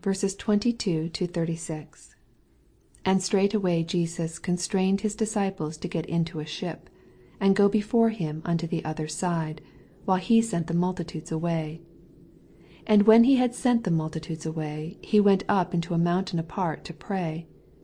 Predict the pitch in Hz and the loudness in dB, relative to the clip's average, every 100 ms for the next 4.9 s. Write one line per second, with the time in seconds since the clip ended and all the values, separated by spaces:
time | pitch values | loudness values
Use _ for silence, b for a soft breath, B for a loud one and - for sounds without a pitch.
0 | - - 185 185 175 175 202 214 214 170 | -20 -6 2 4 6 4 4 2 2 -2
1 | 151 156 - 156 151 160 165 - 196 190 | -2 -6 -8 -6 -6 -8 -10 -6 0 2
2 | 196 - 165 160 165 175 160 156 165 - | 2 0 -4 -2 -2 -2 -2 -4 -8 -12
3 | - - - - - B B B B B | -20 -20 -20 -20 -20 B B B B B
4 | 208 202 220 - - 156 - - | 0 4 2 2 0 0 -2 -8